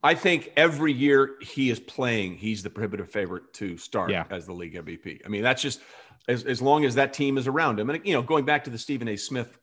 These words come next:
Speaker 1: comment, whom I love. I love Stephen.
Speaker 2: <laughs> I know.
Speaker 1: But, you know, you know,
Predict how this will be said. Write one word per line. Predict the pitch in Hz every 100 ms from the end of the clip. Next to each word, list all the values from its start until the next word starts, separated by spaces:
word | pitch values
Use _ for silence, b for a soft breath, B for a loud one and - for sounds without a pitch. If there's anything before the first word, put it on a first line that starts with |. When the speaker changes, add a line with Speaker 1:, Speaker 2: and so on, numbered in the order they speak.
| _
Speaker 1:
comment, | - 92 87 b b
whom | 247 185
I | 127
love. | 101 90 90 - _
I | 143
love | 127 98
Stephen. | - 98 92 117 -
Speaker 2:
<laughs> |
I | 160 - 143
know. | 147 -
Speaker 1:
But, | 143 147
you | 143
know, | 123 120
you | -
know, | 160